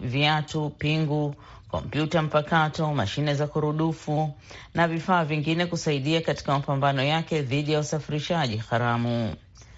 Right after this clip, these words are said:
Serikali ya Marekani imekuwa mshirika wa L D E A kwa miaka mingi hivi sasa, amesema Stephen H. Kisik, kaimu mkurugenzi wa idara ya kimataifa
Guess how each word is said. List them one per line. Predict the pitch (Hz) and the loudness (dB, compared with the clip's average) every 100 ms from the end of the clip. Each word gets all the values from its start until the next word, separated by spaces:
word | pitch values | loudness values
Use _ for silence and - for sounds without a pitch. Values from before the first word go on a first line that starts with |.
| - - - - | -20 -20 -20 -6
Serikali | - 226 226 233 233 233 | 2 2 2 0 0 0
ya | |
Marekani | 190 170 175 175 175 185 | 2 0 2 2 2 0
imekuwa | 170 156 151 165 | -2 -4 -2 -2
mshirika | 156 - 151 165 160 170 165 | 0 -2 0 0 0 0 2
wa | 143 - | 0 0
L | 139 147 | 0 0
D | 139 135 139 | 0 -2 -2
E | 143 135 - | -2 -2 0
A | 151 170 220 | 0 0 -2
kwa | - 151 | -2 0
miaka | 147 143 143 143 | 2 0 0 0
mingi | 156 170 127 | 2 2 0
hivi | 123 107 113 | -2 -2 -2
sasa, | 123 110 110 95 80 - - - - - - | 0 0 0 -2 -4 -6 -16 -20 -18 -16 -4
amesema | 104 104 147 143 | -2 -2 0 -2
Stephen | 139 156 151 151 143 | -2 -2 -2 -2 0
H. | 143 135 - | -2 -2 -4
Kisik, | 170 165 - 170 180 - | -2 -2 -2 -4 -4 -4
kaimu | 139 127 143 143 | 0 2 2 0
mkurugenzi | 139 139 135 151 165 | 0 -2 0 0 0
wa | 165 | 0
idara | 139 143 147 143 | 2 2 2 0
ya | |
kimataifa | 139 139 131 143 151 - 147 | 0 -4 0 0 0 0 0